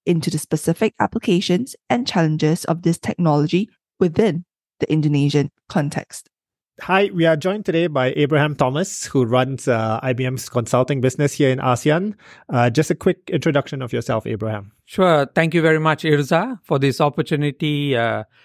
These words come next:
Speaker 3: to have this discussion with you. Uh, my name is Abraham. Uh, in, in I B M, they all call me Abe. Uh, and I'm now the, uh, managing partner for I B M Consulting in the asean region.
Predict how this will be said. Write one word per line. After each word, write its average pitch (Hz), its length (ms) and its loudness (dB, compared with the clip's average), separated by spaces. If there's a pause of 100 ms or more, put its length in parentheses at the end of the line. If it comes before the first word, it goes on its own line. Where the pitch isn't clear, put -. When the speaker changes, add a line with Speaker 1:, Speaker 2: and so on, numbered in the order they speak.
(160)
Speaker 3:
to 139 80 0
have 139 260 0
this 131 140 0
discussion 135 500 -2
with 117 160 -2
you. 175 260 -2 (380)
Uh, 127 160 2
my 127 160 2
name 143 220 2
is 131 160 -2
Abraham. 131 500 0
Uh, 123 300 2
in, 139 340 -2
in 139 160 0
I 147 140 2
B 143 160 0
M, 143 180 -2
they 123 140 0
all 127 180 2
call 123 220 -4
me 131 240 -6
Abe. 135 340 2 (720)
Uh, - 40 -8
and 131 500 0
I'm 147 320 2
now 151 280 2
the, 127 380 -2
uh, 120 140 0
managing 143 560 0
partner 127 480 -2
for 123 260 -4
I 131 80 0
B 135 180 -2
M 135 140 -4
Consulting 120 680 -6
in 117 100 -6
the 110 120 -4
asean 123 400 -4
region. 113 360 -4